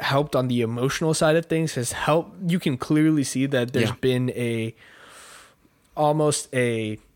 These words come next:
Speaker 1: a sense of real growth and maturity from Rublev. You see it in the results, back to a career high world number five, wins Masters one thousand in Monte Carlo, cons-, back to his consistent week-to-week results, quarterfinals at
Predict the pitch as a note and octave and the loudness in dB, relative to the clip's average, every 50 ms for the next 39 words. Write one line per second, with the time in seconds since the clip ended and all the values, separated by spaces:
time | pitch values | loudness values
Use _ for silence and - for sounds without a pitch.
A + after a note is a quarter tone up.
0 | _ _ _ _ _ _ _ _ - _ _ _ _ _ _ _ - C3+ B2+ B2 | _ _ _ _ _ _ _ _ -20 _ _ _ _ _ _ _ -4 -4 -2 -2
1 | - - - D3 C#3 C#3+ - - C3 A#2+ B2 - - - - C3+ C#3 D3+ D3 D#3 | -4 -2 0 0 0 0 0 -2 -2 -2 -2 -6 -12 -14 -8 -2 0 2 4 4
2 | D#3 D3+ D3+ D3 C3+ D3 - - - B2 A#2+ B2+ B2+ C#3 D#3+ D#3 - C3 B2 A#2+ | 4 2 2 -2 -4 -12 -18 -16 -12 -6 -2 0 2 2 2 0 0 -2 0 -2
3 | A#2 - - - A#2+ B2+ C3 C3+ C3+ C3 - C#3+ C3 C3 C3 C3+ C3+ C#3 C#3+ C#3+ | -4 -4 -4 -2 -2 -2 0 -2 -2 -2 -2 -2 0 0 0 0 0 0 2 2
4 | C#3 C#3 C#3+ C#3+ C#3 A#2 A2 - - D3 C#3 C#3 A#2 A#2 A#2 A#2+ A2+ A#2 A2+ - | 2 2 2 0 -2 -6 -6 -4 -2 0 2 2 2 0 -2 -2 -4 -4 -2 0
5 | C#3+ C#3 C3+ - - - B2 A#2+ A#2+ - - - D3 C3 B2 - - C#3 C3 C3 | 0 0 0 -2 -2 -2 0 0 0 -4 -4 -2 -2 -2 -2 -2 -4 -2 0 2
6 | C3+ C3 B2 A2+ B2 B2+ C3 C3 B2 B2+ B2+ B2+ B2 A#2+ A#2+ A#2 A#2 A2+ A2 A2 | 2 2 2 2 2 2 2 0 0 2 0 0 0 0 -2 -2 -2 -2 -2 -4
7 | - - - C#3 C#3 C#3 C#3 C#3 C3+ C3 C3 B2+ - - - - - - - - | -4 -2 0 2 4 4 4 2 2 2 0 -2 -4 -10 -20 -20 -20 -20 -20 -20
8 | - _ - - C3+ C3+ C#3 C#3 C#3 C#3 C3+ B2 - - - _ - - C3+ C3 | -20 _ -14 -6 -2 0 0 0 0 0 -2 -4 -4 -8 -12 _ -8 -4 0 0
9 | C3 B2 - C3+ A#2 - C3 B2 A#2+ - B2+ B2 B2+ B2+ B2+ C3+ C3 C3 B2+ A#2+ | 0 0 0 -2 -2 -2 -4 -4 -2 0 0 2 2 2 0 0 -2 -2 -2 -2
10 | A#2+ A#2+ A#2+ A#2 - A#2+ - - C3 B2+ B2+ B2+ C3 C3 B2+ - - A#2 - - | -2 -2 -4 -4 -6 -8 -4 -2 0 0 2 2 0 0 -2 -4 -10 -8 -8 -8
11 | - - C#3+ - C#3 D3+ D#3+ - - D3+ C#3 B2+ - _ - - C3+ A#2 - - | -8 -4 0 2 2 2 2 2 0 0 0 -2 -6 _ -10 -8 -6 -6 -6 -2
12 | - D#3+ D3 - - D#3+ D3 G#2+ C#3 C#3 C3+ - C#3 C3+ C3 C3+ C3 A#2+ D3 C#3 | -2 -2 -2 0 -2 -2 -2 0 -2 -4 -2 -2 -2 -2 -2 -2 -4 -2 0 0
13 | C#3+ C3+ - - - F3+ F#3 F#3+ - G3 F#3 F3+ F3+ D#3+ D#3 B2 - - | 0 -2 -4 -2 0 2 2 2 2 0 0 0 0 0 0 -2 -4 -6